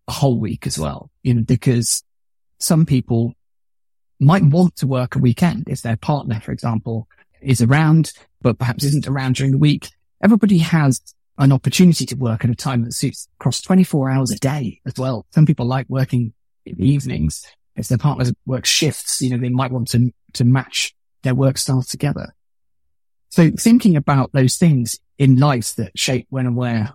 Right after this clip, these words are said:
work gets done is the best place to start. And think about what you're responsible for, what you're accountable for, and whether that work style will enable you to meet those accountabilities. And then once you've set your work style and you know what it is,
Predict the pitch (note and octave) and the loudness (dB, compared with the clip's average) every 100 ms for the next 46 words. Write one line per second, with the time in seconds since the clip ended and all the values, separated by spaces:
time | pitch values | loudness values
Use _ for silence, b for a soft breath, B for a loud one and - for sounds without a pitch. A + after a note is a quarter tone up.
0 | - C3+ A#2 B2 - - C#3 G2 F#2 _ | -10 -10 -6 -6 -6 -4 -2 -4 -8 _
1 | _ _ _ _ C#3 B2+ A#2 - _ - | _ _ _ _ 2 4 2 -4 _ -2
2 | C#3 C3 - B2+ A#2 - - - C3 G2 | -2 -2 -2 -2 -2 -4 -8 -6 -6 -8
3 | - _ _ _ _ _ _ _ _ - | -14 _ _ _ _ _ _ _ _ 0
4 | C#3+ E3 C#3+ C#3 B2 _ _ _ - C#3 | 2 4 2 -2 -4 _ _ _ -8 -2
5 | D3+ C3 A#2 - - D#3 - D3 - D#3 | 4 4 4 0 -2 -4 -2 -2 0 0
6 | D3 A#2+ _ - - D3+ - C#3 - D3 | 0 -4 _ -6 0 0 0 -6 -4 -2
7 | C#3 C3 _ b B2+ B2 C3 D3+ C3 B2+ | -2 -6 _ b 0 0 2 0 0 -4
8 | - A#2+ A2+ - A2+ G#2+ G#2 - B2+ A2 | -4 -8 -8 -6 -4 -4 -6 -6 -4 -2
9 | A2 A2+ A2 G#2+ - A2+ A2+ - A2 - | -2 -4 -2 -2 0 0 0 0 -4 -4
10 | - A2+ - - - - - - - _ | -4 -4 -4 -8 -8 -10 -18 -18 -20 _
11 | _ _ _ _ _ _ _ _ _ C#3+ | _ _ _ _ _ _ _ _ _ 6
12 | E3+ E3+ G#3 - E3+ - - G3 - B2+ | 8 8 4 4 4 2 -2 -2 -4 -4
13 | A2+ G2+ G2+ - - G2+ B2+ A#2 A2 B2 | -4 -4 -6 -10 -8 -4 -4 -2 -2 -2
14 | A2 A2 G#2 B2 A2 C#3 - | -2 -2 2 4 2 -2 -10